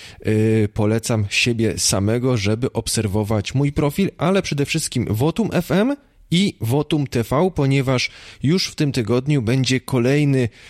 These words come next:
gość amerykański, Mike Krupa, y, przeprowadzi z nim wywiad, ja będę realizatorem i wówczas, no, będzie gorąco, bo gość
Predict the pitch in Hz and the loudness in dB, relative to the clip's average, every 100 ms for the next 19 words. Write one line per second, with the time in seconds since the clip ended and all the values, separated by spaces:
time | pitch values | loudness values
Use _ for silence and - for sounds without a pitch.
0 | - 113 120 147 - - 131 123 113 - | -6 0 2 0 -2 -4 -2 0 0 0
1 | 120 117 - 139 127 139 - - - 147 | 0 0 0 0 2 0 -2 -6 -2 0
2 | 139 123 - - - - - 113 110 113 | 0 0 -2 -12 -18 -8 -2 0 2 2
3 | 107 113 - 123 127 120 113 120 113 104 | 0 -2 -2 0 0 0 0 0 2 2
4 | 110 143 185 185 117 117 107 113 110 113 | 0 2 2 0 0 -2 0 0 0 0
5 | 113 117 117 107 180 185 - - 208 170 | 2 2 0 0 0 0 0 0 0 0
6 | 120 175 - 156 147 - - - - - | -2 -2 0 -2 -2 -4 -14 -18 -16 -14
7 | - - - - - - 127 160 180 151 | -12 -10 -12 -14 -18 -2 2 4 2 2
8 | 165 151 156 131 139 156 151 135 117 123 | 2 2 2 2 2 2 2 0 0 0
9 | 123 147 - - | 2 2 0 -6